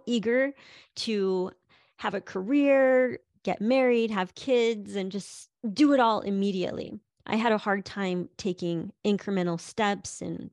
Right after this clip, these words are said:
putting things on hold or just being patient with the process. I like to think of it like, y-, imagine all of the food you will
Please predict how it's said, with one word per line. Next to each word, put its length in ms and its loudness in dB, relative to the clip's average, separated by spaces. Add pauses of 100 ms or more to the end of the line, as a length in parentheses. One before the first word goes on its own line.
putting 300 0
things 220 -2
on 180 0
hold 520 0
or 280 -2
just 340 -10 (840)
being 300 2
patient 720 -6 (120)
with 240 -6
the 80 -6
process. 800 -4 (460)
I 140 2
like 160 4
to 80 0
think 140 -2
of 80 0
it 120 -2
like, 320 -4 (480)
y-, 180 -12
imagine 680 2
all 260 0
of 160 -2
the 120 -4
food 600 -2
you 100 -2
will 240 0